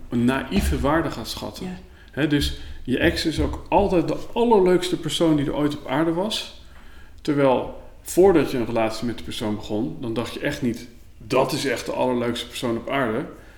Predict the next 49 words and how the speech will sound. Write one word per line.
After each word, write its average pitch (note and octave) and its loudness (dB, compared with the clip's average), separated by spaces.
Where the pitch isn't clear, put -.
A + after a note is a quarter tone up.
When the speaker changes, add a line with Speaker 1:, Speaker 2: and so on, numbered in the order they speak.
Speaker 1:
Dan B2+ 0
dacht A#2+ 0
je B2 -6
misschien, - -4
"Nou, - 0
dat - -8
is G#2+ -8
wel G2+ -2
een G#2+ 2
leukert A2+ 2
of G#2 -10
zo," G#2+ -6
maar G#2+ 0
niet C#3+ 4
een D3+ -10
soort, B2+ -4
hè? D#3 0
En C3+ 4
dat D3 2
geldt E3+ 4
dus - -4
voor - -8
alles F3 4
wat, D3 0
wat B2 -6
je C3 -6
jezelf B2 -4
hebt A2+ -14
toegeëigend. C3 -2
En A2+ -4
daarom C3 0
is B2 -2
het - -10
een - -10
goede C3+ 2
oefening A#2 -2
om A#2+ -2
ook G#2+ -6
te - -12
kijken A#2 -2
van, A2+ -8
en - -8
dit A#2+ -6
geldt G#2+ -6
dus - -14
ook C3+ 0
voor C3+ -6
je A2+ -2
verhaal A2 -8